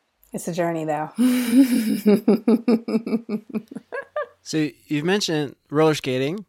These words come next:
Speaker 2: a fun one, right? Even, and then talking about this morning, just needing to, to grieve.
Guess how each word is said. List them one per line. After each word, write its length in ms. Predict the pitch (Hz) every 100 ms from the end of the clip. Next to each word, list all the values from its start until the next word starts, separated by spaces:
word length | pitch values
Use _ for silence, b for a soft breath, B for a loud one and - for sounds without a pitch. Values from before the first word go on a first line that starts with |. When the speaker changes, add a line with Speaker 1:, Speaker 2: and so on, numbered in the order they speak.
| _
Speaker 2:
a 40 | -
fun 280 | - 156 139
one, 340 | 135 143 185
right? 320 | 139 131 135
Even, 400 | 143 135 131 127 -
and 160 | 123
then 320 | 120 117 117 - 127
talking 240 | 131 120
about 180 | 113 98
this 180 | 113 -
morning, 360 | 120 117 110
just 300 | 104 110 -
needing 320 | 117 113 107 98
to, 180 | - 95 _ -
to 100 | 104
grieve. 600 | 92 117 123 92 90